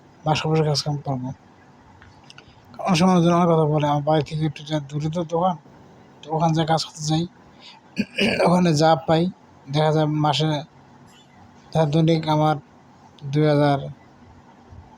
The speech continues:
পাঁচশো ছয়শো এই কাজ হয়। তো অন-, অর্ধেক টাকা আমাকে দেয়, অর্ধেক টাকা কোম্পানি মালিক রেখে দেয়, কারণ তার দোকান ভাড়া আছে,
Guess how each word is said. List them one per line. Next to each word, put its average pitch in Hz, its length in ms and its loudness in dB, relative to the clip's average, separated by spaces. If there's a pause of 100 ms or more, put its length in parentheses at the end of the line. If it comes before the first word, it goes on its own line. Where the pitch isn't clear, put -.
(600)
পাঁচশো 147 420 0
ছয়শো 151 460 -2
এই 185 320 -6
কাজ 147 200 0
হয়। 127 260 -2 (580)
তো 160 120 -4
অন-, 165 280 2
অর্ধেক 160 280 -2
টাকা 160 160 2
আমাকে 160 240 2
দেয়, 170 160 2
অর্ধেক 160 280 0
টাকা 196 160 2 (340)
কোম্পানি 151 400 0
মালিক 143 460 0
রেখে 135 180 0
দেয়, 127 180 -4 (540)
কারণ 151 160 -2
তার 156 120 2
দোকান 156 260 2
ভাড়া 151 200 4
আছে, 147 380 -2